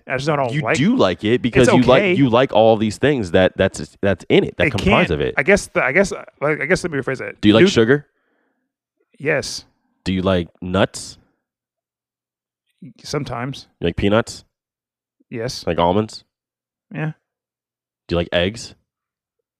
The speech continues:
Speaker 1: Sometimes.
Speaker 2: Sometimes you like eggs?
Speaker 1: Like, it depends on how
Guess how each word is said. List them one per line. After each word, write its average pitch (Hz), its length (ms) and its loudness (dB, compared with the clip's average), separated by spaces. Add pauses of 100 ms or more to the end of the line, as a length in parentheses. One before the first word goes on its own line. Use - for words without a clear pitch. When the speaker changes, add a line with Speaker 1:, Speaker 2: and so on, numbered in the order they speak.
Speaker 1:
Sometimes. 123 520 -12 (1300)
Speaker 2:
Sometimes 101 720 -8
you 101 80 0
like 101 160 -2
eggs? 104 400 -6
Speaker 1:
Like, 120 240 -14
it 135 140 -10
depends 143 260 -4
on 139 200 -8
how 127 240 -6